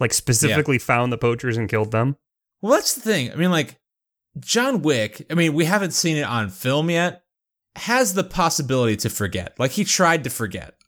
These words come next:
Speaker 2: his old life.
Speaker 1: Mm-hmm,
Speaker 2: He
Speaker 1: mm-hmm.
Speaker 2: got dragged back into it. He would have loved to forget. Elephant doesn't have that luxury.
Speaker 1: No.
Speaker 2: Elephant can't forget. Elephant has,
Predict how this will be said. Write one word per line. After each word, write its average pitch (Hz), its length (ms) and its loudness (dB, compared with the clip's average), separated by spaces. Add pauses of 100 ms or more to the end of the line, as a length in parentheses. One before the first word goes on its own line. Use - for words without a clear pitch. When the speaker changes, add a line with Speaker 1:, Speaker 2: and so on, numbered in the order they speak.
(200)
Speaker 2:
his 117 180 2
old 98 180 0
life. 107 320 -4
Speaker 1:
Mm-hmm, 143 400 2
Speaker 2:
He 127 60 4
Speaker 1:
mm-hmm. 139 40 6
Speaker 2:
got 131 140 4
dragged 127 220 2
back 135 160 2
into 175 180 4
it. 98 120 -2
He 147 100 4
would 170 100 6
have 147 80 4
loved 165 180 4
to 147 80 -2
forget. 107 380 -6 (420)
Elephant 226 460 4 (160)
doesn't 165 220 2
have 156 120 2
that 131 140 0
luxury. 120 460 -2
Speaker 1:
No. 127 440 2 (360)
Speaker 2:
Elephant 196 320 -2
can't 175 240 0
forget. 104 360 -8 (600)
Elephant 202 320 0
has, 156 340 0